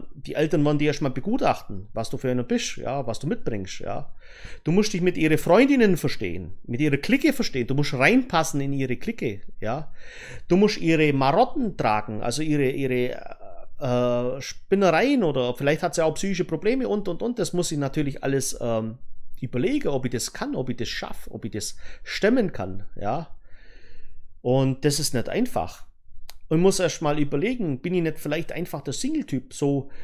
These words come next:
äh, komm vom Schaffen heim, stell mir eine Pizza und geh ich mal vom Computer und zock ich mal eine Runde, ja. Wenn ich so ein Single-Typ li-, bin, muss ich mir überlegen, will ich das aufgeben oder nicht? Will ich das beibehalten? Natürlich, ich hab ja auch schon eine Beziehung, äh, bei meiner letzten Beziehung hab ich auch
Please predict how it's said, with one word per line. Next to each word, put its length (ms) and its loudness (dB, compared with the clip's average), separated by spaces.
äh, 280 2
komm 180 -2
vom 160 -4
Schaffen 340 -2
heim, 400 2
stell 240 0
mir 80 4
eine 140 4
Pizza 400 -2
und 260 -2
geh 100 0
ich 100 -4
mal 60 -4
vom 220 -6
Computer 420 -2
und 100 -4
zock 200 -4
ich 120 -2
mal 100 -2
eine 160 -2
Runde, 400 -4
ja. 300 -6
Wenn 120 0
ich 100 2
so 80 0
ein 60 2
Single-Typ 480 0
li-, 160 -2
bin, 240 0
muss 180 0
ich 60 -2
mir 80 2
überlegen, 440 0
will 120 0
ich 80 0
das 160 -6
aufgeben 420 0
oder 160 -4
nicht? 260 -4
Will 100 -2
ich 60 -2
das 120 -6
beibehalten? 760 -2
Natürlich, 480 2
ich 140 2
hab 120 2
ja 100 2
auch 120 6
schon 140 -2
eine 80 0
Beziehung, 720 -2
äh, 240 -2
bei 220 -4
meiner 200 2
letzten 180 -4
Beziehung 260 -2
hab 160 -2
ich 80 -2
auch 420 4